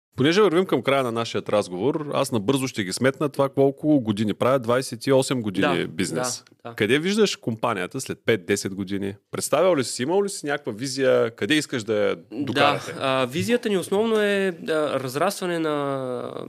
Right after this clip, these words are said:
Speaker 2: онлайн пазарите, които, които бихме могли да, така да натиснем и да, да го направим това нещо, а, защото малко или много,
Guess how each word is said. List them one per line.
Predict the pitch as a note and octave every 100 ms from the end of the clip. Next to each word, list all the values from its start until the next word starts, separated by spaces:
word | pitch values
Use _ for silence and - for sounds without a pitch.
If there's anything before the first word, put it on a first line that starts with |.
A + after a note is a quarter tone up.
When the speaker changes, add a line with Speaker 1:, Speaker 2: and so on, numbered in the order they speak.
| C#3+ - - -
Speaker 2:
онлайн | C#3+ D#3+ D#3
пазарите, | C#3 B2 B2 A2+ A#2
които, | - A2+ A#2 A2 G#2+ G#2 A2+ - -
които | B2 A#2 A#2 A2+ G#2+
бихме | A2+ A#2+
могли | A2 G#2+ G#2+
да, | A2 G#2 G#2+ - A#2 A2+ - - - _ -
така | - B2
да | A#2
натиснем | A2 C#3+ C#3 C3
и | A#2
да, | A2 G#2+ G#2+
да | G#2+
го |
направим | A2 G#2+ C3+ C#3
това | B2 A#2+
нещо, | A2+ A2+ G3+ A#3 _ - - -
а, | C3+ C3+ C3 C3+ C3+
защото | C3 - F#3 F#3+ F#3
малко | F3 F3 F3
или | D#3+
много, | D3+ D#3 E3